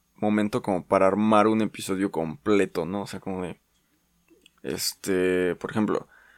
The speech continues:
no les voy a dar un episodio completo sobre, no sé, que voy a s-, armar nuevos episodios. <laughs> O sea, eso no sería como algo divertido. Pero en fin, eh, miren, este episodio va a ser, pues, simplemente para decirles que ya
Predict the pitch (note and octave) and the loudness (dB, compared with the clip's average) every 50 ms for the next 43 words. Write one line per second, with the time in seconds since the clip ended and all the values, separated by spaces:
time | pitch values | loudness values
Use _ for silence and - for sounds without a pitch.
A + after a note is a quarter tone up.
0 | _ _ _ _ - A#2 B2+ C3 B2 A2+ G2 G#2 G#2+ G#2 G2+ G2+ G2 G2 G2 G2+ | _ _ _ _ 2 4 4 4 4 2 2 4 6 6 6 6 6 6 6 4
1 | G2+ G2+ G2+ G2 G2 F2 - - - G#2+ G2 G2+ F#2+ - G#2 G#2 G#2 G#2+ G2+ G2 | 0 0 -2 -2 -2 -4 -4 -4 -4 -2 -2 -2 -2 -2 -2 -2 0 0 0 0
2 | - - G#2 G#2+ G2+ - - _ - - - - G2 F#2+ F2+ F2 E2+ F2+ F2+ F2 | 0 0 0 0 0 -2 -6 _ -16 -10 -2 0 0 0 2 0 0 0 0 0
3 | F2 E2 D#2+ D2+ C#2+ - - _ _ _ _ _ _ _ _ - F#2+ F#2 - G2 | 0 -2 -2 -4 -4 -6 -10 _ _ _ _ _ _ _ _ -6 -6 -4 -4 -4
4 | - - _ - - - - - _ _ _ _ - - G#2 G2+ G#2 G#2+ A2 G#2 | -6 -6 _ -20 -20 -20 -20 -20 _ _ _ _ 0 0 2 4 4 4 4 2
5 | G2 - - - - - F#2 G2 G#2 G#2+ G#2 G2+ G2+ G#2 G#2 G2+ G2+ F#2+ F#2 F2+ | 2 0 -2 -4 -2 0 0 2 2 2 2 2 2 2 0 0 0 0 -2 -2
6 | - - - - - - - A#2+ A#2+ A2 D#2 - - - - - - - - _ | -4 -8 -10 -10 -8 0 2 2 2 2 -2 -6 -8 -14 -16 -14 -14 -14 -14 _
7 | _ _ - F2 - - F2 F2 E2+ - G#2+ G#2 G2+ F#2+ F#2 - F#2+ F#2+ F#2 - | _ _ -14 -8 -6 -2 -2 -2 -2 -2 -2 -2 -2 -4 -4 -8 -8 -8 -8 -8
8 | - - F#2 F#2 F2+ F#2+ F#2+ F#2+ F2+ - - - - G#2+ F#2+ - - _ _ _ | -8 -6 -6 -6 -4 -4 -4 -4 -6 -8 -8 -4 -2 -2 -2 -4 -6 _ _ _
9 | _ _ _ _ _ _ _ _ - G#2+ G#2+ A2 G#2+ G#2 G#2+ - - _ _ _ | _ _ _ _ _ _ _ _ 0 2 2 4 2 2 0 -2 -4 _ _ _
10 | _ _ _ _ _ - - G#2 G#2 G#2 G2+ G2+ G2+ G2 F#2 F#2+ F2 F2+ G#2+ A2+ | _ _ _ _ _ -4 0 2 4 4 4 4 4 2 2 0 0 2 2 4
11 | A2+ G#2 F2+ D2+ - - _ _ _ _ _ _ _ _ _ _ - - - A#2 | 4 2 2 0 -4 -10 _ _ _ _ _ _ _ _ _ _ -2 0 0 2
12 | G#2+ - - A#2 A2+ A2 G#2+ G#2 G#2 G2+ - - - A#2+ A2+ A#2+ A#2+ A#2+ A2 G#2 | 2 2 2 4 4 6 6 4 4 2 0 -2 0 0 4 4 4 6 4 4
13 | G2 - - G#2 G#2 G2+ G2 F#2+ F#2+ F#2+ F2+ - - - _ _ _ _ _ _ | 2 2 0 2 2 2 2 0 -4 -6 -8 -8 -12 -16 _ _ _ _ _ _
14 | _ _ B2 B2 A2+ A2 G2 - - - B2 A#2 A2 A2 A2 G#2+ G#2+ G#2 G2 G#2 | _ _ 6 6 6 6 4 0 0 0 0 2 2 2 2 2 0 2 4 4
15 | G2 G2 G#2 A#2 C3+ A#2+ A#2 A2+ A2 G#2+ - - - F#2+ F#2 G#2 G2+ E2 | 4 4 2 0 0 2 2 0 0 -2 -6 -6 -6 -2 0 0 0 0